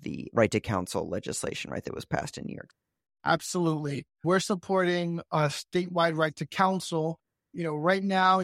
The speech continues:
Speaker 2: in twenty seventeen, New York City became the first city in the country to pass right to counsel. And since then, landlords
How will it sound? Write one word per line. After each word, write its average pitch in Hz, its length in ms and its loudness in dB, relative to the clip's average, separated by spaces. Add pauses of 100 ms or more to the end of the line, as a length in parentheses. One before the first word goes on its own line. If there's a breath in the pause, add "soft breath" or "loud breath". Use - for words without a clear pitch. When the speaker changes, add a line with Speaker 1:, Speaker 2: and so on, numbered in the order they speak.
Speaker 2:
in 165 120 0
twenty 185 260 0
seventeen, 175 680 0
New 160 60 2
York 165 180 4
City 175 240 -2
became 165 320 0
the 151 100 -2
first - 400 0
city 214 260 2
in 180 80 2
the 160 100 0
country 165 640 0
to 175 100 -4
pass 196 400 2
right 160 180 0
to 156 100 -6
counsel. 143 640 0 (380 soft breath)
And 170 160 0
since 240 320 4
then, 175 240 4
landlords 180 720 2